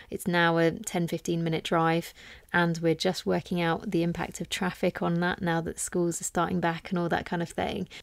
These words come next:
My routine has gone very much from being almost exactly what I would choose to being a lot more out of my control. And certainly I wasn't necessarily planning to have the kids in nursery for the whole summer,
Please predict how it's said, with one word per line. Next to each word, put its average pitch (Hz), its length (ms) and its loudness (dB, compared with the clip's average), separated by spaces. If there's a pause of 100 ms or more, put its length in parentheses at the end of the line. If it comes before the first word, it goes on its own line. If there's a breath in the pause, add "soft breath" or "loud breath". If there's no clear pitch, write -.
(120)
My 190 200 4
routine 202 520 2
has 160 140 0
gone 170 220 2
very 175 260 4
much - 320 0
from 170 180 0
being 165 460 4 (220 loud breath)
almost 220 300 10
exactly 185 440 2
what 170 160 6
I 170 80 6
would 165 120 4
choose 214 640 4 (120)
to 214 120 2
being 240 260 6
a 208 60 8
lot 214 160 6
more 202 240 6 (160)
out 180 160 2
of 196 140 0
my 175 100 2
control. 175 600 -2 (340)
And 214 180 8
certainly 214 480 6
I - 40 6
wasn't 202 340 2 (240)
necessarily 185 460 4
planning 180 320 4
to 180 80 2
have 170 160 4
the - 80 -4
kids - 340 -2 (220 soft breath)
in 180 160 8
nursery 185 360 6
for 170 100 -4
the 170 80 6
whole 175 180 4
summer, 165 460 4